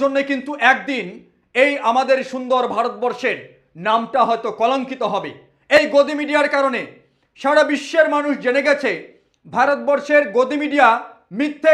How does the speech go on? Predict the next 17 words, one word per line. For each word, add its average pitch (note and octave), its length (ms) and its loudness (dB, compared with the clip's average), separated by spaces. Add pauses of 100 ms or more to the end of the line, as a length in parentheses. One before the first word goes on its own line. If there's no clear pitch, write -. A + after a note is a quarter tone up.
(120)
খবর C#4+ 220 0 (140)
সম্প্রচার A#3+ 400 -4 (100)
করে। B3+ 160 -8 (500)
সেই D#4+ 260 6
মিথ্যে D4+ 300 0 (140)
খবরের D4+ 380 4 (100)
জন্যই C#4 340 -2 (500)
ভারতবর্ষের C4+ 760 0 (300)
প্রধানমন্ত্রী C4+ 560 -4 (100)
নরেন্দ্র C4 360 -2
মোদী C4 240 -4
থেকে C4+ 220 -2
শুরু C4+ 120 -10
করে A#3+ 200 0 (500)
ভারতবর্ষের C#4+ 720 0 (120)
সাধারণ C#4 340 -2 (120)
মানুষ C#4 260 0